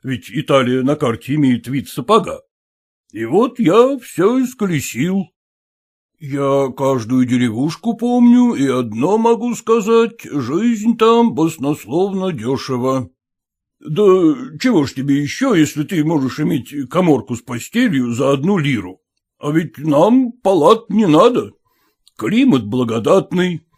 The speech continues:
весь день на улице. У себя только ночуешь. Проснёшься и убегаешь в кафе пить кофе. За завтраком макароны или ризотто.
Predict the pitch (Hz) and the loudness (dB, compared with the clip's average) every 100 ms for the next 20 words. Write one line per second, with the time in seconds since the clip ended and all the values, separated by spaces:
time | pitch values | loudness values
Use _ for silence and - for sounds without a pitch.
0 | _ _ - 202 262 202 117 226 208 127 | _ _ -8 -4 -2 -2 -2 -2 0 0
1 | 131 139 139 123 - 143 117 - _ _ | 0 2 0 -2 -4 -4 -4 -10 _ _
2 | _ _ _ 143 208 208 180 185 165 160 | _ _ _ -12 -8 -4 2 2 2 0
3 | 151 135 117 - 110 101 - - _ _ | 0 -2 -4 -8 -12 -12 -16 -20 _ _
4 | _ _ _ _ - 113 - - 185 247 | _ _ _ _ -10 -10 -10 -4 0 0
5 | - - 240 214 202 262 247 156 143 190 | -2 -4 0 2 2 0 0 2 2 4
6 | 233 220 160 - 139 135 - 196 180 - | 4 2 -8 -10 -6 -6 0 2 2 -4
7 | 160 - 98 107 104 - 101 107 - _ | -8 -8 -8 -6 -6 -8 -10 -10 -14 _
8 | _ _ _ _ _ 120 135 123 143 135 | _ _ _ _ _ -6 -4 0 0 0
9 | 131 127 131 123 120 120 107 104 202 240 | -4 -4 0 4 2 0 -6 0 2 4
10 | 240 233 170 180 214 185 127 123 - 127 | 4 4 2 0 -2 0 0 -2 -4 -6
11 | 147 _ 143 143 | -6 _ 0 0